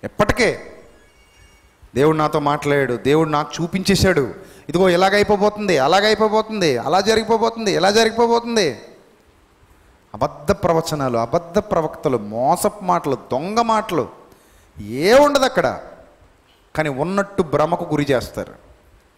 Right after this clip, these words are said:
భ్రమ. ఇలాంటి మోసగాళ్ళు ఉంటారు. నేను బోధలోకి వచ్చిన తర్వాత మా అమ్మని ఇంచుమించు ఒక పది పదిహేను ఏళ్ల నుంచి మోసం చేస్తున్న అబద్ధ ప్రవక్తిని మా ఇంటికి వచ్చింది.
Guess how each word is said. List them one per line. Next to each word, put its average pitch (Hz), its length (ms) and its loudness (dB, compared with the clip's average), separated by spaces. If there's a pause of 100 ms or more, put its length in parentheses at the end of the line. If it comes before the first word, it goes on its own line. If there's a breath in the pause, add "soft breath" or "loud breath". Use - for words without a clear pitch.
(420)
భ్రమ. 143 400 -4 (2000)
ఇలాంటి 123 280 -2
మోసగాళ్ళు 202 720 0
ఉంటారు. 165 380 -2 (1500 soft breath)
నేను 139 120 -6
బోధలోకి 175 440 2
వచ్చిన 208 220 -2
తర్వాత 202 720 2 (640 soft breath)
మా 151 120 2
అమ్మని 196 280 -2
ఇంచుమించు 196 460 -2
ఒక 196 300 2 (800)
పది 165 160 2
పదిహేను 175 460 0
ఏళ్ల 202 220 0
నుంచి 214 240 -2
మోసం 202 380 0
చేస్తున్న 202 340 -2
అబద్ధ 202 280 0
ప్రవక్తిని 214 540 0
మా 214 80 2
ఇంటికి 208 220 0
వచ్చింది. 113 360 -4